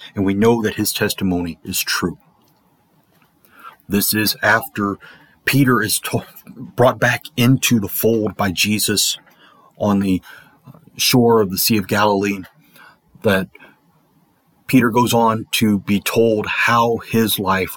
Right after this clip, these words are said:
will end, that he will die a martyr's death. But then he turns and asks about John, who's nearby, because, well, Peter's always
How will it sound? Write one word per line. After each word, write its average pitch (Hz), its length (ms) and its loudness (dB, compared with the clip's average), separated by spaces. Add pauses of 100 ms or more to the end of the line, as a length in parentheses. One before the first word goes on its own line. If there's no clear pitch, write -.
will 95 240 -2
end, 87 420 -8 (480)
that 98 140 -2
he 117 140 2
will 117 120 0
die 104 280 0
a 101 120 0
martyr's 92 480 0
death. - 420 -6 (1300)
But 113 140 0
then 123 120 4
he 113 140 -2
turns 107 580 0
and 98 320 -2
asks - 480 -2
about 87 300 -4
John, 98 560 0
who's 101 220 -6
nearby, - 500 -4 (880)
because, - 340 -4
well, 98 220 -4 (140)
Peter's 98 320 2
always 98 580 0